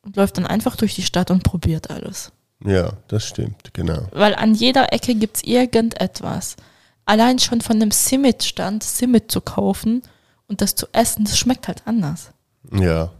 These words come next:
Speaker 2: Und da könnt ihr auch Wasser kaufen, was je nachdem auch sehr, sehr <laughs> gut ist.
Speaker 1: Ja, also, ja, ich hab das Problem ja, so das Wasser in der Türkei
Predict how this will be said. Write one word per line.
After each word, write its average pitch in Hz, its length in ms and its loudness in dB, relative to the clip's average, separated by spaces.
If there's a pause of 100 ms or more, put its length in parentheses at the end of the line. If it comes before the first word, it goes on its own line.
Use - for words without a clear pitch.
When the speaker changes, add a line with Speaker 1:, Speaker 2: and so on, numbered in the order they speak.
(880)
Speaker 2:
Und 98 180 -6
da 104 80 4
könnt 104 260 2
ihr 98 160 4
auch 92 140 -4
Wasser 90 360 0
kaufen, 90 520 -2
was 85 300 -6
je 101 120 0
nachdem 95 500 -4
auch 87 280 -6
sehr, 95 300 0
sehr 95 260 -2
<laughs> 92 200 -8
gut - 320 -14
ist. - 400 -14 (1120)
Speaker 1:
Ja, 233 400 4
also, 202 380 2 (420)
ja, 208 160 4 (120)
ich 233 240 4
hab 262 160 0
das 277 160 2
Problem 269 500 2
ja, 294 200 0
so 220 220 2
das 208 220 0
Wasser 240 260 2
in 214 120 2
der 208 160 2
Türkei 214 640 2